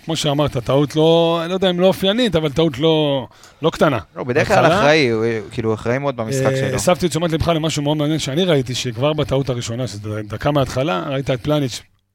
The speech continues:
Speaker 1: אגב, אה, מחויבות, רץ לסטריין, ומסמן לו, "אל תפקיר לי אותו." מסמן לו, "עלית מהר מדי, רד לעמדה שלך, ואל תפקיר את שון, כי אז זה מה שקורה."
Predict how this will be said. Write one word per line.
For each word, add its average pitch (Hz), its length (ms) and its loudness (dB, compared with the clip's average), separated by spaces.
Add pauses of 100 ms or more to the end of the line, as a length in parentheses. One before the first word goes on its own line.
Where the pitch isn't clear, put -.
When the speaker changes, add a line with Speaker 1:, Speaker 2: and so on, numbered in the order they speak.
Speaker 1:
אגב, 117 520 2 (300)
אה, 107 140 -14
מחויבות, 117 480 -6
רץ 147 280 -2
לסטריין, 165 560 -4 (420)
ומסמן 135 420 2
לו, 156 100 6
"אל 156 40 4
תפקיר 185 340 2
לי 170 60 2
אותו." 110 180 -2 (460)
מסמן 131 380 0
לו, 165 100 6
"עלית 147 200 2
מהר 139 280 0
מדי, 214 320 2 (300)
רד 185 200 2
לעמדה 143 260 2
שלך, 151 260 -2 (120)
ואל 170 120 4
תפקיר 175 360 0
את 143 80 -4
שון, 233 220 4
כי 165 120 0
אז 156 80 4
זה 156 80 2
מה 151 80 0
שקורה." 117 320 -4